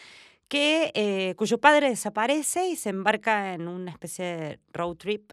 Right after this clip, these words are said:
eh, en un, que dura poco, digámoslo, porque la verdad es que eso sucede y no es spoilear demasiado, junto a su tío, que se encarga de escribir un Green Book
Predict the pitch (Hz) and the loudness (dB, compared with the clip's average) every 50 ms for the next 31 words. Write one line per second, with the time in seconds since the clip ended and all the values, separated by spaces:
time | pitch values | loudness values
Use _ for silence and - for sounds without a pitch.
0 | _ _ - - - - 160 156 - - - - - - - - 156 160 156 156 | _ _ -16 -12 -10 -10 -8 -10 -10 -14 -16 -20 -20 -20 -18 -14 -12 -10 -10 -10
1 | 156 151 143 - - _ _ _ _ _ _ _ - - 180 175 180 185 175 - | -10 -10 -12 -14 -16 _ _ _ _ _ _ _ -12 -10 -8 -8 -8 -8 -6 -6
2 | 233 214 - 254 285 311 _ _ _ - - 160 170 180 180 160 202 254 277 285 | -6 -6 -6 -8 -8 -8 _ _ _ -14 -10 -10 -8 -8 -10 -8 -4 -4 -4 -4
3 | 370 _ _ - 175 - - - - _ _ _ _ - 143 147 147 156 170 170 | -4 _ _ -12 -12 -12 -12 -16 -20 _ _ _ _ -6 -4 -2 0 0 0 -2
4 | 165 - _ _ _ - - 147 147 139 - - 160 - - 165 151 - - 196 | -2 -4 _ _ _ -14 -10 -10 -10 -10 -10 -12 -14 -12 -12 -12 -10 -8 -4 -2
5 | 196 202 214 233 226 _ - - - - - - _ _ _ - 175 170 165 165 | 0 0 0 -2 -4 _ -16 -20 -20 -20 -20 -20 _ _ _ -12 -10 -8 -6 -6
6 | 165 160 165 - - 160 156 151 170 170 170 170 175 147 165 160 147 156 151 - | -6 -8 -10 -10 -6 -6 -4 -2 -2 -2 -2 -2 -2 -4 -6 -6 -6 -6 -8 -8
7 | - - 214 202 208 214 226 262 302 320 - - - - - - - - _ - | -6 -4 0 2 2 2 2 2 0 -2 -6 -16 -20 -20 -20 -20 -20 -20 _ -6
8 | - 220 214 208 214 196 - - 233 - - 330 330 330 320 320 349 349 339 - | -2 -2 0 0 0 0 -2 -4 -4 2 4 4 6 8 8 8 6 6 2 -6
9 | - - - _ - - 165 - 190 185 185 - 208 214 226 240 240 233 190 185 | -16 -20 -20 _ -10 -8 -6 -4 -4 -2 2 6 6 6 8 8 6 6 4 2
10 | 175 151 - - 185 190 180 190 214 226 226 208 196 180 208 233 226 214 208 240 | -2 -2 -2 -6 -6 -4 -2 -2 0 0 0 0 0 2 2 2 2 4 2 2
11 | 226 - - | 0 -2 -6